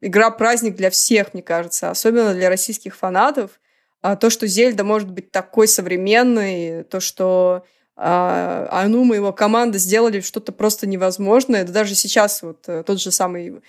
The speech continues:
вышеупомянутый Василий Батькович Русяев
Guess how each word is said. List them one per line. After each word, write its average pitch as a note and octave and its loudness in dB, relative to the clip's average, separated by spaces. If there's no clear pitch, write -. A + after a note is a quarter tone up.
вышеупомянутый B3 2
Василий G3+ 2
Батькович F#3+ 0
Русяев G3+ 0